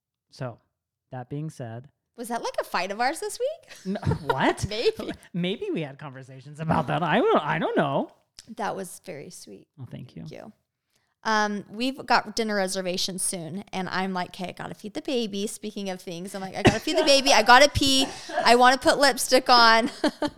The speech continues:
Speaker 2: So
Speaker 1: Wait, I saw a TikTok. I saw a TikTok that was like this. This is how women think, or this is how A D H D people think. "I have this event at five P M, so I have to do this at four P M, then I have to do
Speaker 2: That's
Speaker 1: this at
Speaker 2: exactly what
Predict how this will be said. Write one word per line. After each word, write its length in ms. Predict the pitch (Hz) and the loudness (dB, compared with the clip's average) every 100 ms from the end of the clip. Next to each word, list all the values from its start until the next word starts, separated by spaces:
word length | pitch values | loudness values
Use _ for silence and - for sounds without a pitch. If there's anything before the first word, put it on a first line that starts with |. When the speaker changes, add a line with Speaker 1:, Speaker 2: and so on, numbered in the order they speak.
| - - - | -14 -20 -10
Speaker 2:
So 200 | - 277 | 4 8
Speaker 1:
Wait, 120 | 277 208 269 | 10 8 4
I 100 | 302 320 | 6 8
saw 220 | 370 370 | 10 10
a 80 | 359 | 8
TikTok. 500 | 403 - 247 185 - - 277 | 0 2 2 2 -2 -14 -8
I 100 | 208 | -6
saw 240 | 233 247 240 | -4 0 0
a 40 | |
TikTok 440 | 240 262 214 208 202 | -2 -8 -2 -2 0
that 160 | 190 | -4
was 140 | 202 185 | -4 -6
like 200 | 190 180 | -8 -8
this. 200 | 175 156 | -10 -10
This 180 | 196 | -12
is 80 | 240 | -10
how 160 | 214 220 | -6 -4
women 340 | 190 185 185 | -4 -4 -6
think, 280 | 175 175 156 | -8 -10 -8
or 100 | 156 | -6
this 220 | 160 175 | -6 -6
is 100 | 196 | -8
how 240 | 175 160 151 | -8 -8 -8
A 140 | 170 | -6
D 160 | 165 170 | -6 -6
H 180 | 160 160 | -6 -8
D 120 | 165 | -10
people 260 | 170 160 156 | -8 -8 -10
think. 300 | 151 131 123 _ - _ | -10 -12 -14 _ -20 _
"I 60 | 147 | -8
have 220 | 156 143 | -8 -10
this 180 | 147 160 | -10 -8
event 220 | 147 135 | -8 -8
at 100 | 123 | -8
five 200 | 123 120 | -14 -14
P 100 | 127 | -14
M, 100 | 120 | -16
so 100 | 120 | -14
I 20 | |
have 60 | 120 | -16
to 80 | - | -16
do 80 | 127 | -16
this 200 | 123 143 | -16 -18
at 80 | 226 | -18
four 140 | - 135 | -18 -16
P 120 | 131 | -16
M, 100 | 120 | -16
then 140 | 120 117 | -16 -16
I 40 | |
have 120 | 117 | -20
to 80 | - | -10
do 40 | 220 | -4
Speaker 2:
That's 180 | 214 | -2
Speaker 1:
this 80 | 214 | -4
at 40 | 208 | -4
Speaker 2:
exactly 360 | 220 202 - | -2 -2 -4
what 80 | 101 | -6